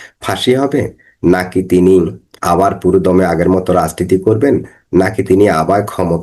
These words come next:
বাংলাদেশের ক্ষমতায় বসে যাবেন, সেটা সময় বলে দিবে, ভবিষ্যৎ বলে দিবে। ভবিষ্যৎ তো, আহ, বহু ঘটনা এমনও আছে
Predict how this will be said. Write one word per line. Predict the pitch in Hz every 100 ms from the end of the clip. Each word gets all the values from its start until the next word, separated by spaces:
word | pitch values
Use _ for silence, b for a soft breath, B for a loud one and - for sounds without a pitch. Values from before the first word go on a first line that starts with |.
| -
বাংলাদেশের | 82 80 80 95
ক্ষমতায় | 90 - 71 73 101 95
বসে | 101 117
যাবেন, | 123 120 -
সেটা | - 185 180
সময় | - 107 110 95
বলে | 98 95
দিবে, | 90 85 92 85 B B B
ভবিষ্যৎ | 80 - 85 85 - - 82 -
বলে | 85 78
দিবে। | 76 71 - 82 b b b b 123
ভবিষ্যৎ | 147 175 - 170 -
তো, | 180 175
আহ, | 175 - _ - 123 127 127 113
বহু | 147 185
ঘটনা | 143 120 127 117 107 104 -
এমনও | 98 110 101
আছে | 80 80 -